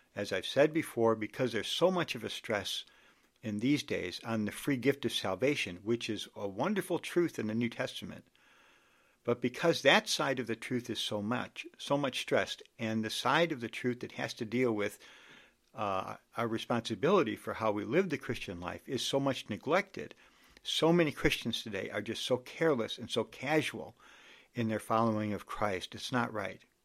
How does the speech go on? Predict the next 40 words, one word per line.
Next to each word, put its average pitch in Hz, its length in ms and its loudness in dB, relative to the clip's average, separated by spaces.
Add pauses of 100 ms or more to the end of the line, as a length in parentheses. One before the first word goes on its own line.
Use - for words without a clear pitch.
And 110 160 -8
so 127 140 4
we 113 180 4
need 147 220 0
to 139 60 -2
hear 190 220 4
this 131 220 2
truth. - 400 -8 (480)
We 170 240 6
are 185 80 8
going 151 240 6
to 123 80 2
give 135 220 4
an 117 60 2
account 185 480 -2
to - 100 -2
the 104 100 -4
Lord 92 340 -6
for - 160 -10
how 120 300 2
we 147 160 2
live 107 320 0
our 123 100 0
Christian 117 400 -6
life. 131 360 -6 (480)
Second 120 320 -2
Corinthians 117 380 -4
chapter 113 280 -6
five, 110 380 0 (100)
verse 127 220 0
ten, 143 260 -2
we'll 101 240 -2
all 143 240 6
stand 123 520 -4 (380)
before 127 380 4
the 101 100 -2
judgment 120 460 0
seat 110 220 0
of 98 120 -6
Christ. - 520 -6